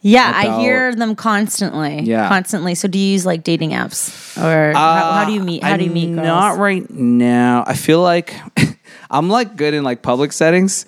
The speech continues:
Speaker 2: I'm not
Speaker 1: Right.
Speaker 2: so good at, like, one-on-one, you know? So, like,
Speaker 1: Okay.
Speaker 2: I'm great at meeting people, like, at a party. But then it's like, oh, that first date, <sighs> that's where the pressure is, you know?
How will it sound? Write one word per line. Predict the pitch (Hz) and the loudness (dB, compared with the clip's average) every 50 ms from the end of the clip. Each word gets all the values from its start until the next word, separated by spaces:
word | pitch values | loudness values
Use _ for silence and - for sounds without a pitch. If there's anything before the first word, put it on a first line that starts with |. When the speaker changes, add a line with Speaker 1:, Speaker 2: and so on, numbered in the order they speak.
| _ - | _ -2
Speaker 2:
I'm | 151 151 147 | 2 2 4
not | 160 165 165 | 4 2 2
Speaker 1:
Right. | 180 | 0
Speaker 2:
so | - 214 196 | -4 -6 -6
good | 139 147 143 143 | -4 -4 -2 -2
at, | 143 135 | 0 0
like, | 139 139 131 | 0 -2 -2
one-on-one, | 123 120 120 120 123 120 117 113 113 110 104 95 - - | -2 -4 -2 -2 -2 -2 -4 -4 -4 -4 -6 -8 -6 -4
you | 127 127 | -2 0
know? | 120 117 123 147 | 2 2 2 2
So, | 160 - 180 160 | 2 0 0 0
like, | 160 156 160 | 0 0 -2
Speaker 1:
Okay. | 151 156 - - - | -4 -6 -10 -6 -4
Speaker 2:
I'm | 143 147 147 | -4 -4 0
great | 131 151 170 196 | 0 0 0 0
at | 185 160 156 | 0 -2 -2
meeting | 165 160 160 | -4 -4 -4
people, | 147 - 156 - 143 | -6 -6 -6 -4 -2
like, | 131 127 123 113 | 0 0 0 0
at | 107 123 123 123 | 0 2 2 0
a | |
party. | 110 - 123 120 117 110 101 98 98 101 - _ _ _ _ _ _ _ _ | 0 0 0 0 0 0 -2 -4 -6 -8 -10 _ _ _ _ _ _ _ _
But | - 113 95 | -8 -4 0
then | - 151 160 156 143 131 120 | 2 2 2 2 2 0 -2
it's | 110 - | -4 -6
like, | 110 110 - - | -6 -8 -6 -2
oh, | - 131 127 123 113 | 0 0 2 2 0
that | 107 107 104 | 0 -2 -2
first | - 123 120 113 - - | -2 -2 -2 -2 0 0
date, | 120 127 131 139 131 - _ _ _ _ _ _ _ _ _ _ - | 2 4 4 4 2 0 _ _ _ _ _ _ _ _ _ _ -20
<sighs> | - - - - - - - _ _ _ | -20 -18 -18 -18 -20 -20 -20 _ _ _
that's | - 127 123 - | -2 -2 0 0
where | 131 123 | 0 0
the | 117 110 | 0 0
pressure | - 135 117 110 - - 101 98 | -2 -2 -4 -4 -4 -8 -8 -8
is, | 95 95 90 - - - - | -8 -8 -10 -12 -16 -12 -8
you | 104 107 | -6 -4
know? | 104 107 113 113 113 | -2 0 -2 -2 -4